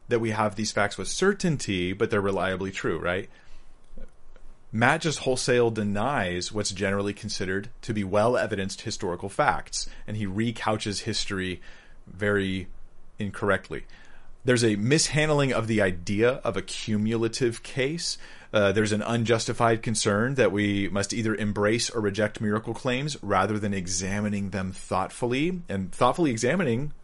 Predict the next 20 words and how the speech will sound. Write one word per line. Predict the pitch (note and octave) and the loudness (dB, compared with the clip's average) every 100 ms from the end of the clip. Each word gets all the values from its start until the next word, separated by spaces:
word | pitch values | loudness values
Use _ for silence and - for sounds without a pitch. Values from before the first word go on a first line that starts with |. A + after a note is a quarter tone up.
| - - | -4 2
other | F#3+ D#3+ | 4 4
mi-, | G#2+ - | 2 4
other | E3+ G3+ - - | 6 6 2 -4
miracle | A#2 A2+ A2 G#2+ | 2 4 4 2
claims, | A2 G2 G#2+ - - - | 2 2 -2 -8 -6 -2
it | C3 | 2
reinforces | C3 F3 E3 D#3 F3 D#3 A#2+ | 2 2 0 0 0 0 2
the | A2+ | 4
idea | G2+ F2+ F2+ | 4 2 0
that | F#2 | 0
this | G2+ | -2
project | - - C3 B2 G#2 | -4 4 4 4 2
with | G2+ | 0
the | G2 | 0
resurrection | F#2+ F#2 F#2+ A2 E3+ F3 - - - | 0 2 0 2 0 -2 -4 -10 -6
is, | G#2 | -2
like, | G#2+ | 0
a | F#2+ | 0
doable | F2 A2 G2+ F#2 | 2 2 2 0
thing. | A2+ F2+ | -2 -4